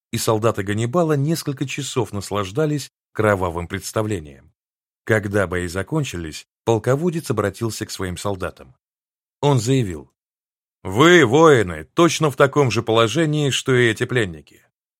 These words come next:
Вы далеко от родины, на вражеской территории. Вам некуда идти. Перед вами выбор: свобода или рабство,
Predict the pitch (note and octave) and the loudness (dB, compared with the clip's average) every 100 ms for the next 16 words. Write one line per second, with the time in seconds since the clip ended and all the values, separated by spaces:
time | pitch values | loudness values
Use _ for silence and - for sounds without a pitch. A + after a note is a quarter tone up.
0 | _ _ _ - A2 D#3 F#3+ D#3 D#3 D#3 | _ _ _ -4 2 6 6 6 4 2
1 | C#3 D#3 D3 D#3 C#3+ F#2 D#2+ C2 _ - | 6 6 6 4 2 0 -10 -14 _ -4
2 | C3+ D3+ C#3 E3 C3+ C3 - B2+ B2+ A#2 | 4 4 8 8 8 2 -2 0 2 0
3 | A2+ G#2 D#2+ C#2+ C2 _ _ _ G#2+ A2 | 0 -4 -4 -14 -18 _ _ _ -2 6
4 | D3 D3+ D#3+ D#3+ G#2+ G2 G2 - - D#2 | 6 6 2 2 0 -2 -2 -4 -10 -12
5 | - _ _ _ _ _ _ - C3 C#3 | -16 _ _ _ _ _ _ -2 2 2
6 | C#3 F3 E3 D#3 D3+ E2+ D2+ _ _ _ | 6 4 6 4 2 0 -8 _ _ _
7 | _ - - A#2+ B2 E3 C3+ D#3 C#3+ C3 | _ -8 2 4 6 4 6 4 4 0
8 | - C3+ C3 B2+ - - D2+ D2 | 0 4 6 6 2 -2 -12 -14